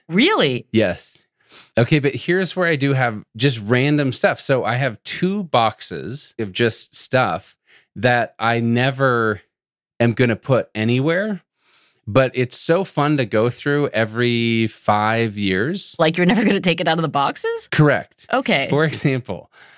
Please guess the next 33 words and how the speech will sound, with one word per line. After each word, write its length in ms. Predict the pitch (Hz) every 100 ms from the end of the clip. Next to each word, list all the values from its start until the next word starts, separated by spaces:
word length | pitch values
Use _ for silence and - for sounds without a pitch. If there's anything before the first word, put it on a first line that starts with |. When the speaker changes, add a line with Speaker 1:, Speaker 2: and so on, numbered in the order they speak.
| - _
Speaker 2:
I 220 | 104 127
have 600 | 156 127 120 120 123 101 101 _
all 460 | 104 113 127 156 190 -
four 720 | - - 123 127 131 156 151 _ _ _ _ -
mortar 340 | 113 127 135
boards, 600 | 101 95 78 85 127 - -
you 120 | 113
know, 120 | 117
the 140 | 113
little 240 | 113 123 117
graduation 680 | 95 107 107 107 107 - 113
cap 280 | 120 120 -
you 120 | 123
wear? 320 | 120 117 165 _ -
Speaker 1:
Yeah, 560 | 226 254 269 269 247
the 80 | 196
ones 180 | 180 196
you 120 | 190
throw 500 | 175 - 151 175 208
in 80 | 208
the 160 | 190 -
air. 400 | 143 147 185 208
Speaker 2:
Yes, 380 | 123 170 123 -
I 160 | 113 135
have 400 | 123 156 160 135
the 220 | 120 117
mortar 320 | 113 120 147 160
boards 320 | 135 123 110
from 240 | - 120 113
my 240 | 107 95
high 240 | 92 113 117
school 280 | - 156
graduation, 720 | 147 143 143 143 147 - 247